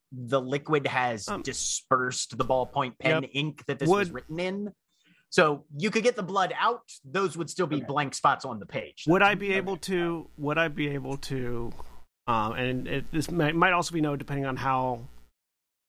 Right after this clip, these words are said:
Speaker 2: how, depending on how soaked with blood this was. Um, would I be able to, if I, if I were to, if I'm sort of looking at the paper and, and, and what it's made of, would I be able to potentially,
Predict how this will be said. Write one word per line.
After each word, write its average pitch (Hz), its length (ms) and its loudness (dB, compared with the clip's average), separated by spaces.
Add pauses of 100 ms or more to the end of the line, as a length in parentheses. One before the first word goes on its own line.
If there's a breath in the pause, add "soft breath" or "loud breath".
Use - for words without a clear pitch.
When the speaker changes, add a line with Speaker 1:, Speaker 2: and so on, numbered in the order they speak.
(160)
Speaker 2:
how, 175 440 4
depending 151 260 0
on 139 100 4
how 127 220 -2
soaked 131 320 -2
with 131 120 -8
blood 180 200 2
this 110 120 -10
was. - 280 -8 (440 loud breath)
Um, 156 520 6 (800)
would 160 280 2
I 202 140 4
be 175 240 -2
able 151 320 0
to, 151 240 -2
if 156 180 0
I, 147 120 4
if 151 140 -2
I 147 120 2
were 156 160 2
to, 147 300 0
if 143 120 -2
I'm 156 280 0
sort 202 160 0
of 165 40 2
looking 165 220 0
at 151 140 0
the - 60 -14
paper 139 380 -2
and, 117 160 -6
and, 127 240 -2
and 127 140 0
what 127 100 0
it's - 140 -8
made 117 180 -2
of, - 260 -4
would 131 200 2
I 139 80 2
be 143 180 -2
able 123 300 0
to 127 200 -6
potentially, 139 920 -2